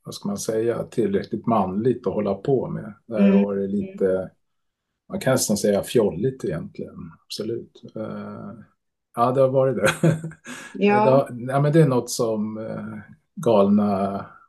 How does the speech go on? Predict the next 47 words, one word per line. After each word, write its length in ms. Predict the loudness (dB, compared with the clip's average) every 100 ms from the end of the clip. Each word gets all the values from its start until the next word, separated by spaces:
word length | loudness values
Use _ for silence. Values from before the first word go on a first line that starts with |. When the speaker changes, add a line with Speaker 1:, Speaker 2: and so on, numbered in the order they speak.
| -4
Speaker 1:
om 60 | -4
man 120 | -2
får 80 | -2
säga 180 | 0
det, 120 | 2 4
galna 320 | 4 4 2
kärringar 520 | 2 2 2 0 0
håller 220 | 0 -2
på 260 | -4 -6 -6
med. 260 | -8 -12 0
Ja, 120 | 4
men 80 | 4
det 60 | 6
här 100 | 4
med 160 | 4
new 180 | 2 4
age 500 | 4 2 0 -4 -4 -2
och 80 |
allting, 540 | -2 -6 -8 -8 -8 -12
liksom. 380 | -12 -12 -14 -16 _ -18
Speaker 2:
Mm. 260 | -12 -12 -2
Speaker 1:
Det 80 | 4
har 60 | 6
varit 240 | 8 8
lite 260 | 6 4 0
så. 380 | 0 -6 -12 -8
Det 180 | 2 4
är 40 |
ju 120 | 6
inte 180 | 4 2
så 220 | 0 2
det 200 | 2 2
är 80 | 0
egentligen. 640 | 0 -2 -4 -4 -10 -8
Det 380 | -8 -6 -6 -8 -14 -18 -16
Speaker 2:
Nej, 540 | -12 -4 0 2 2 0
verkligen 480 | -4 0 2 4
Speaker 1:
Nej. 40 | 0
Speaker 2:
inte. 400 | -2 _ -4 0
Speaker 1:
Nej, 360 | 2 4 4 2
det 60 |
är 40 | 2
ju 80 | 2
inte 260 | 2 -2
det, 100 | -6 -8
utan, 800 | -12 -10 -8 -6 -6 -8 -8
eh, 60 | -12